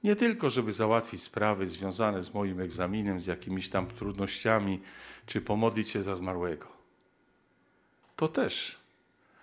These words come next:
Ale o wiele ważniejsze jest to, co dokonuje się między nami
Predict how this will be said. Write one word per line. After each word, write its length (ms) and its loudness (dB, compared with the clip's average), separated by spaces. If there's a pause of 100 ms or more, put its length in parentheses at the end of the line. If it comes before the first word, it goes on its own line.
(180)
Ale 200 -2
o 100 -4
wiele 280 0
ważniejsze 600 0
jest 280 -4
to, 140 2
co 160 -2
dokonuje 540 0
się 260 0 (520)
między 320 -2
nami 380 0